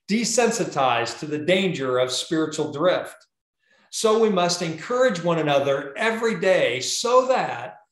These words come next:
no one is hardened by sin's deceitfulness. Hebrews chapter three, verse fourteen brings all of this back to Christ. "We share in Christ," this verse says,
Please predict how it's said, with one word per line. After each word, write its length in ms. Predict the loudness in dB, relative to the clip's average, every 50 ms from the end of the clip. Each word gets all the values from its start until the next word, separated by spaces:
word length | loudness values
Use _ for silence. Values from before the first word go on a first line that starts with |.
| _ _ _
no 340 | -10 -4 -2 2 2 2 2
one 260 | 0 -2 -4 -6 -6
is 180 | -8 -8 -10 -8
hardened 520 | -4 -2 -2 -2 -2 -4 -8 -12 -8 -4
by 120 | -2 -2 -2
sin's 420 | -2 -4 -4 -6 -6 -6 -8 -8
deceitfulness. 1040 | -6 -6 -6 -6 -6 -8 -8 -8 -10 -10 -10 -8 -10 -12 -12 -14 -16 -16 -18 -20 _ _ _ _ _ _ _ _ _ -20 -20 -20 -20 _ _ _ _ _ _ _ _ _ _
Hebrews 360 | -2 0 2 4 4 2 2 2
chapter 320 | 0 0 0 0 -2 -6
three, 320 | -8 -4 -2 0 2 2 2
verse 240 | 0 -2 -4 -4
fourteen 800 | -4 -4 -4 -4 -4 -6 -6 -6 -4 -4 -6 -6 -8 -10 -12 -16 _ -20 -20 -20 -16 -8 -2
brings 340 | 0 2 2 2 0 0 -2
all 320 | -2 0 2 2 4 2
of 100 | 2 2
this 160 | 2 2 2
back 300 | 2 0 -2 -2 -2 -6
to 80 | -10 -14
Christ. 640 | -6 -4 -2 0 0 -2 -4 -8 -12 -16 -20 -20 _ _ _ _ -18 -18 -18 _ _ _ _ _ _ _ _ _ _
"We 320 | -6 0 2 2 2 2 0
share 480 | -2 -2 0 2 4 4 4 2 2
in 180 | 0 -2 -4 -4
Christ," 540 | -4 -2 0 2 2 2 0 -2 -4 -8 -10
this 180 | -10 -12 -12
verse 360 | -10 -10 -8 -6 -4 -4 -4 -4
says, 480 | -4 -8 -8 -10 -12 -16 -20 -20 -20